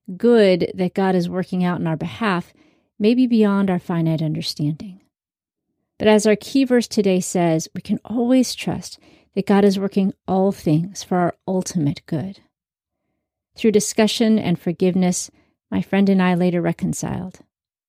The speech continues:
In Mordecai's case, God had already laid out a plan for his good, for his protection and promotion. As we'll read later this week, Haman's hatred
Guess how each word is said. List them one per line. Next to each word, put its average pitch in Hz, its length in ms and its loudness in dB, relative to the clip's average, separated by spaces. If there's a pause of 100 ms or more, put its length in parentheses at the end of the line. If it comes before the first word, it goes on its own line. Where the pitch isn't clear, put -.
(400)
In 185 100 -2
Mordecai's 208 600 2
case, 165 520 -8
God 180 380 0
had 190 180 -6
already 185 400 0
laid 185 220 2
out 185 160 0
a 196 60 -4
plan 165 380 0
for - 120 -8
his 165 220 -4
good, 170 360 -2 (520)
for - 80 -8
his 156 160 -2
protection 165 840 -6 (340)
and 156 160 -4
promotion. 165 640 -6 (1120)
As 196 220 2
we'll 202 160 4
read 196 260 4
later 202 280 4
this 190 260 -2
week, 190 220 4
Haman's 208 420 0
hatred 185 460 0